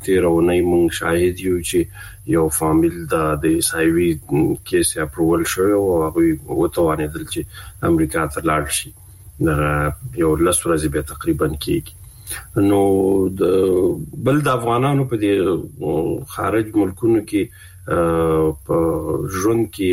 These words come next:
ژوندانه کې ډېر زیاتې ستونزې او چیلنجونو سره مخ دي. م، د مثال په ډول دغه زموږ هنري، قشر چې کوم وو، دوی که خپل اوریدونکي لرل یا شایقین لرل،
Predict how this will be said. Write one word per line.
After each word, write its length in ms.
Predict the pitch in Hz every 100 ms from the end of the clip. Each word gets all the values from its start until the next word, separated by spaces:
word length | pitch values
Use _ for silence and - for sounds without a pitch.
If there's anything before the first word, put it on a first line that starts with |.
| 87
ژوندانه 420 | 85 85 85 87 101
کې 100 | - 92
ډېر 140 | 107 104 98
زیاتې 260 | 113 113 98
ستونزې 280 | - 107 104
او 40 | 95 -
چیلنجونو 500 | 95 95 92 101 98 -
سره 160 | 95
مخ 220 | 95 95 - -
دي. 100 | - - - - - -
م، 760 | 76 87 87 85 82 80 85 90 -
د 100 | 90
مثال 340 | 87 - 95 90 82
په 100 | 87 85 82 82 82 85 - 85
ډول 260 | 87 90 82
دغه 240 | 82 80 82 - - - - - 82
زموږ 280 | 82 85 85 80
هنري، 400 | 85 82 85 92 87 78 - 90 82 80 80 80 - -
قشر 280 | 90 - 87 78
چې 80 | 87 -
کوم 160 | 85 87
وو، 300 | - 82 - - - - - - 87 82 82 85
دوی 140 | 90 85
که 100 | 85 -
خپل 200 | - 92 85
اوریدونکي 1080 | 73 - 85 82 82 85 80 - 95 90 85
لرل 280 | 85 85 85 80
یا 100 | 80 80 -
شایقین 440 | 82 - 104 95 92
لرل، 240 | 85 85